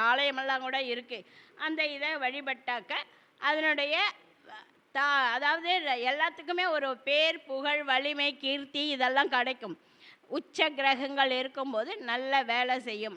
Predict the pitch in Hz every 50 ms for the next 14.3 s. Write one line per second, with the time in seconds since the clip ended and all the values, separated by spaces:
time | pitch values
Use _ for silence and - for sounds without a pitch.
0 | 196 208 240 254 277 311 311 320 330 320 277 277 277 311 330 359 370 370 294 262
1 | 262 285 311 302 - 320 311 302 294 - - 294 269 - 277 247 - 262 254 233
2 | 233 269 294 427 320 262 254 262 262 233 240 240 233 269 254 277 269 262 240 240
3 | 247 247 240 226 226 226 226 240 240 233 220 214 202 - - - - - - -
4 | - 233 240 240 233 226 220 214 214 208 202 202 202 202 202 190 190 180 180 180
5 | 180 170 175 175 165 165 160 165 185 180 175 170 170 175 170 170 170 170 208 330
6 | - - - 320 349 302 269 233 240 262 294 294 285 285 277 269 254 247 220 226
7 | 233 262 392 - - 311 262 240 226 208 190 202 175 - _ _ _ _ _ _
8 | - 302 269 302 320 320 302 285 285 277 269 269 277 285 285 285 262 247 294 320
9 | 311 359 480 453 370 320 311 339 381 440 - - 392 320 381 392 349 302 262 247
10 | 196 220 190 - _ _ _ _ _ _ _ - 294 311 320 320 339 392 466 -
11 | - 453 392 392 359 330 302 285 294 294 277 349 370 349 285 294 285 285 - 403
12 | 370 381 349 - 311 311 302 277 247 233 269 269 269 285 311 277 285 262 240 240
13 | 202 170 - _ _ _ _ _ - 277 294 208 202 277 285 294 294 294 349 349
14 | 392 392 339 339 349